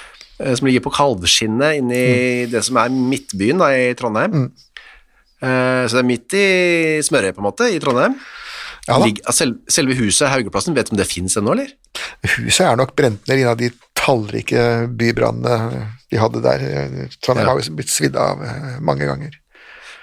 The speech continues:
Speaker 1: Men hvis man, eh, jeg har jo løpt forbi der mange ganger, og det ligger noen gamle hus man kan, eh, løpe forbi der rett ved elven, eh, da.
Speaker 2: Ja da.
Speaker 1: Kan man
Speaker 2: Eh,
Speaker 1: drømme seg tilbake til, eh, denne tiden?
Speaker 2: Absolutt kan man tenke seg tilbake til, ja, de husene så jo sånn ut.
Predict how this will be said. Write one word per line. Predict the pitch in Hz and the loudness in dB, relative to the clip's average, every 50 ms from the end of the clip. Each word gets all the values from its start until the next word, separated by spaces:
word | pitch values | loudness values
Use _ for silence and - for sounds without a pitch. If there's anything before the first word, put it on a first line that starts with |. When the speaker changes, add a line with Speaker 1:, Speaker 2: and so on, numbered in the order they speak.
| - | 0
Speaker 1:
Men | 151 156 | 0 2
hvis | 160 156 139 | 2 2 2
man, | 165 165 160 165 160 | 2 2 2 4 4
eh, | 160 156 151 151 151 147 143 | 4 4 4 4 4 4 4
jeg | 139 139 | 2 2
har | 135 131 | 2 2
jo | 135 139 | 0 0
løpt | 131 131 131 - | -2 -4 -6 -8
forbi | - 147 131 120 | -4 -2 0 2
der | 127 131 135 135 | 2 2 2 2
mange | 135 131 123 120 | 0 -2 -2 0
ganger, | 123 147 | 0 0
og | 160 151 | 0 2
det | 151 147 143 143 143 139 143 135 131 131 | 2 2 2 2 2 0 0 -2 -2 0
ligger | 123 113 110 120 185 | 0 0 0 0 0
noen | 254 311 311 294 | -2 -2 0 0
gamle | 269 262 214 170 | 0 2 2 2
hus | 151 143 139 - - | 2 2 0 0 0
man | 151 143 | 0 2
kan, | 175 220 277 294 | 2 0 2 2
eh, | 302 262 | 2 2
løpe | 240 214 160 127 139 | 2 2 0 0 -2
forbi | 143 147 147 | -4 0 2
der | 143 143 | 2 2
rett | 147 139 - - | 2 0 -2 -2
ved | - 143 135 139 135 123 117 | 0 2 2 2 2 2 0
elven, | 110 110 123 127 127 131 131 | 0 2 2 2 2 2 2
eh, | 131 131 131 131 | 2 2 0 0
da. | 139 180 208 - - - | 0 0 -2 -2 -2 0
Speaker 2:
Ja | 139 156 | 2 2
da. | 220 277 - - - - - - | 2 0 -2 -8 -16 -20 -10 -4
Speaker 1:
Kan | - 123 | 0 2
man | 135 - 151 | 4 6 6
Speaker 2:
Eh, | 156 | 6
Speaker 1:
drømme | 247 240 - | 4 4 2
seg | - 139 | 0 0
tilbake | 143 160 147 127 110 - 131 - | 0 2 2 2 2 2 -2 -2
til, | 139 135 131 135 | 0 0 0 0
eh, | 131 131 131 127 131 131 127 127 127 | 2 2 2 2 2 0 0 0 0
denne | 127 131 120 110 107 | -2 -2 -2 -2 0
tiden? | 110 98 87 92 87 - _ _ _ _ - - - _ _ _ _ _ _ _ 170 - - - | -2 -2 -2 -4 -6 -10 _ _ _ _ -20 -20 -20 _ _ _ _ _ _ _ -18 -4 -2 -2
Speaker 2:
Absolutt | 131 - - - 143 139 - | -2 0 0 0 0 0 0
kan | - 139 | 2 0
man | 143 131 | 0 2
tenke | - - 135 110 - | 2 -2 -2 0 0
seg | 127 113 | 0 2
tilbake | 131 120 117 123 - - | 2 2 2 0 0 0
til, | - 135 | 0 2
ja, | 135 | 2
de | 135 127 117 | 2 2 0
husene | - 131 127 - - 135 | -2 -4 -6 -4 -2 -2
så | - - 120 127 | 0 0 0 0
jo | - | 0
sånn | 151 - - 127 131 131 123 | 0 0 0 -2 -2 -2 -6
ut. | 135 - _ - - - | -10 -12 _ -8 -8 -8